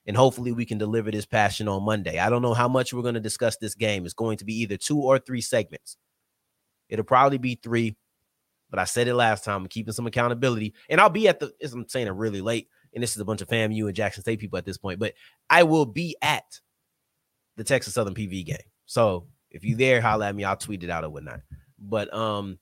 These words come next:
or post it out. That's what they call it now. But anyway, the point being,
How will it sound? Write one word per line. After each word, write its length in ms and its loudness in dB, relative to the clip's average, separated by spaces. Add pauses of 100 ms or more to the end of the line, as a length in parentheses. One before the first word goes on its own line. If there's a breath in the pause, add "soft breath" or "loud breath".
or 120 -6
post 340 -4
it 80 -10
out. 160 -14 (100)
That's 160 -8
what 80 -20
they 80 -16
call 240 -6
it 80 -14
now. 180 -18 (1120)
But 100 6
anyway, 360 2 (280 soft breath)
the 80 -10
point 280 2
being, 320 0